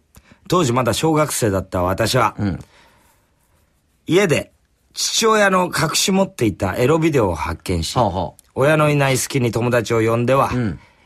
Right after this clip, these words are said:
Speaker 1: エロビデオ鑑賞会を行っていました。
Speaker 2: はいはい。
Speaker 1: モザイクはかかっていたものの、なんだかいけないものを見ているような気分に苛まれ、
Speaker 2: うん。
Speaker 1: 私と友人数名は興奮と罪悪感で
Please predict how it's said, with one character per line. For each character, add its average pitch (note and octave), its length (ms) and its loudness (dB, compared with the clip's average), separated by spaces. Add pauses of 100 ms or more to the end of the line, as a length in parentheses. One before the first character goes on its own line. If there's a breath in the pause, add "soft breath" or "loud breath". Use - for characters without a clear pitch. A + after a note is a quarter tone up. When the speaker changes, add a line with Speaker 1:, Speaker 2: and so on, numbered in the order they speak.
(120)
Speaker 1:
エ A#2 80 2
ロ C3+ 100 4
ビ C3 140 2
デ B2 100 4
オ A#2+ 100 4
鑑 A#2+ 240 -2
賞 A2 200 0
会 F#2 200 -2
を G#2+ 160 0
行 - 120 -12
っ F2+ 100 -10
て - 140 -12
い F2+ 40 -8
ま G2 120 -4
し D#2+ 80 -6
た。 D#2 80 -8
Speaker 2:
は D2 60 -8
い - 20 -12
は - 60 -20
い。 - 20 -20 (480 loud breath)
Speaker 1:
モ C#3+ 160 2
ザ F3+ 120 4
イ F#3+ 60 2
ク C#3+ 80 0
は C#3 100 4
か B2 140 -2
か B2+ 80 0
っ B2 80 -4
て B2 100 -2
い A#2+ 60 0
た A2+ 120 0
も A#2 140 2
の A#2+ 120 2
の、 B2+ 260 0 (380 loud breath)
な F#2+ 100 0
ん F#2+ 60 0
だ F2 120 -4
か D2+ 80 -8
い E2+ 80 -6
け A2+ 120 0
な B2 120 2
い B2+ 60 2
も B2+ 140 2
の B2 120 2
を G2 40 0
見 G2+ 140 0
て G2 120 -2
い F2+ 40 0
る F2+ 80 -2
よ F#2+ 80 0
う F#2+ 40 -2
な F#2+ 100 -4
気 - 140 -4
分 F#2 200 -2
に F2 140 -6
苛 F#2+ 340 -2
ま G2 200 0
れ、 - 120 -8 (140)
Speaker 2:
う - 40 -8
ん。 F2 200 -6 (720 loud breath)
Speaker 1:
私 - 280 -4
と F#2+ 100 -2
友 F#2 220 0
人 F#2 180 -2
数 G2 220 -4
名 F#2+ 180 0
は F2+ 200 -2
興 C#3 280 0
奮 C#3 280 0
と B2+ 160 0
罪 A#2+ 380 0
悪 - 280 -4
感 G2 160 -8
で - 100 -8